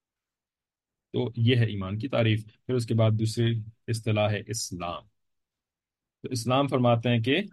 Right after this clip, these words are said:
अल्लाह और उसके रसूल सल्लल्लाहु अलैहि वसल्लम की अताअत व फरमाबरदारी का इकरार। ठीक है,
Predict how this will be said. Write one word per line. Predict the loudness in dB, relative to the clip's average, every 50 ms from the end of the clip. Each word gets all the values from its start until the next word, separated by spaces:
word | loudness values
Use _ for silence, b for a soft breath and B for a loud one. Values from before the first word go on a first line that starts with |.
| _ -2
अल्लाह | 0 2 2 2 2 2 4 6 6 4 2 0
और | -6 -4 -2 -2
उसके | -2 -2 -2 -2
रसूल | -2 -2 -2 -2 0 0 0 0
सल्लल्लाहु | -2 -4 -4 -2 -2 -2 0 -2 -2 -4 -4
अलैहि | -6 -6 -6 -6 -8 -8 -8
वसल्लम | -8 -8 -8 -6 -6 -6 -6 -8
की | -6 -6 -6 -6 -4 -4
अताअत | -4 -4 -2 -2 -4 -2 -2 -2 0 0 -2 -2
व | -2 -2 -2 -2
फरमाबरदारी | -2 -2 -2 0 2 2 2 0 0 -4 -6 -4 -2 -2 -2 0 -2 -4
का | -4 -6 -8 -8 -8 -14
इकरार। | -12 -10 -8 -8 -8 -8 -8 -8 -10 -12 _ _ _ _ _ _ _ _ _ _ _ _ _ _ _ _ _ _ _ _ _ _ _ _ _ _ _ _ _ _ _ _ _ -14
ठीक | -14 -12 -14
है, | -16